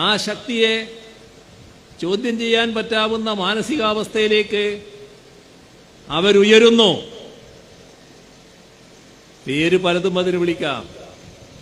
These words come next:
അവരുടെ ബോധം ഉയരുന്നു. ശക്തമായ അടിച്ചമർത്തപ്പെട്ടവരുടെ, നമ്മുടെ നാട്ടിലെടുത്താൽ, കുട്ടനാടും മറ്റുമെടുത്താൽ,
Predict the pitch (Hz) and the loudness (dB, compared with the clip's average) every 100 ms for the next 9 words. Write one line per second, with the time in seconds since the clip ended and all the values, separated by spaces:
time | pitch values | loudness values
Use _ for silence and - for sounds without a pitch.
0 | - - - - - - - - 135 165 | -20 -20 -20 -20 -20 -20 -20 -16 -6 -2
1 | 190 185 165 196 208 226 233 220 220 202 | 0 0 0 2 4 2 4 4 4 2
2 | 165 101 - - - - - - - - | -4 -8 -14 -20 -20 -20 -20 -20 -20 -20
3 | - - - - - - - - - - | -20 -20 -20 -20 -20 -20 -20 -20 -20 -20
4 | - - - - - - - - - - | -20 -20 -20 -20 -20 -20 -20 -20 -20 -20
5 | - - - - - - - - - 202 | -20 -20 -20 -20 -20 -20 -20 -12 -8 -6
6 | - 254 254 247 233 185 135 131 170 190 | -2 0 2 2 2 2 -4 -10 -4 -2
7 | 240 233 233 233 220 226 220 220 190 151 | -2 -2 -4 -4 -6 -4 -2 -2 -2 -4
8 | 110 - - - 175 214 226 220 220 226 | -6 -14 -18 -12 -6 -4 -2 -2 -2 -2
9 | 226 220 220 214 202 - - 180 175 214 | -4 -2 -2 -2 -6 -16 -14 -10 -6 -2
10 | 220 226 233 220 220 226 214 214 | -2 -2 -2 -2 -2 -2 -2 -2